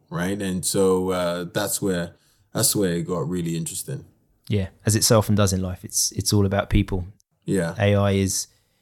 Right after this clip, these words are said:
Speaker 2: it's not gonna take over everything just yet.
Speaker 1: <laughs> Yeah.
Speaker 2: <laughs> Yeah. But, you know,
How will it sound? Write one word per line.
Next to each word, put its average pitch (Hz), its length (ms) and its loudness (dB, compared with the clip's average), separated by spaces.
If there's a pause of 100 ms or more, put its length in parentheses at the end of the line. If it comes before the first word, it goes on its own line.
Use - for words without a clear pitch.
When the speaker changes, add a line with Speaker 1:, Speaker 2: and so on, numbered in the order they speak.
(160)
Speaker 2:
it's - 120 -6
not 127 120 4
gonna 113 120 4
take 113 260 2
over 107 180 4
everything 95 320 2
just 143 220 10
yet. 127 480 2
Speaker 1:
<laughs> - 40 -20 (420)
Yeah. 175 320 2
Speaker 2:
<laughs> 175 220 -4
Yeah. 196 100 0 (540)
But, 254 320 4
you 208 120 2
know, 175 240 4